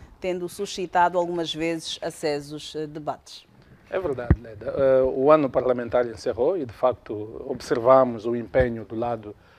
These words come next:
Speaker 2: de todos os deputados, do M P L A, da unita, do P R S, da fenelá, do Partido Humanista, um certo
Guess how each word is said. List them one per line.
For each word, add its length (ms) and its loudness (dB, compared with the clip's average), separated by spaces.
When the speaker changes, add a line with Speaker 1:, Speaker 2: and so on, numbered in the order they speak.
Speaker 2:
de 80 -6
todos 240 -2
os 80 -10
deputados, 580 -6
do 140 -4
M 100 -6
P 80 -8
L 120 -2
A, 100 0
da 140 -10
unita, 420 -12
do 80 -16
P 140 -10
R 240 -6
S, 120 -6
da 120 -12
fenelá, 480 -6
do 100 -8
Partido 380 -4
Humanista, 540 -2
um 160 6
certo 500 -2